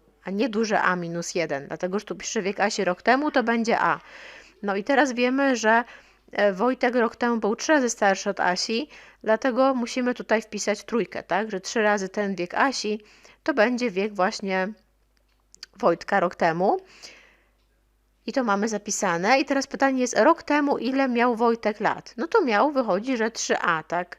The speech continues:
Czyli odpowiedź B. I potem jeszcze jest pytanie, obecnie Wojtek i Asia ile mają razem lat?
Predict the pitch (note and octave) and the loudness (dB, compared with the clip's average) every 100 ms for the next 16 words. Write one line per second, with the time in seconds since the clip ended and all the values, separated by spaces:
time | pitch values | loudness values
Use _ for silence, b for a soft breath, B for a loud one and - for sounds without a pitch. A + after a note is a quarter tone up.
0 | _ - B3+ C4+ G#3 G#3 D#3 D#3+ D#3+ G3+ | _ -6 -6 -2 -2 -2 -2 2 2 2
1 | D#4+ _ _ _ _ _ _ _ - A3 | 0 _ _ _ _ _ _ _ -8 -2
2 | - D#4 C#4+ C4+ - C4+ C#4 C4+ C4+ B | 0 0 0 -2 -2 2 2 2 -2 B
3 | B B B G#3+ G3+ D4+ - D4+ B3+ C#4 | B B B 0 2 2 0 -2 0 0
4 | C#4 B3 A#3+ - B3+ - A#3 A#3+ B3 A3+ | 0 -2 0 2 2 2 -2 0 0 2
5 | G#3+ A3+ F3+ G3+ F#3+ G3+ D3+ - - | 2 2 0 0 -2 -2 -4 -8 -18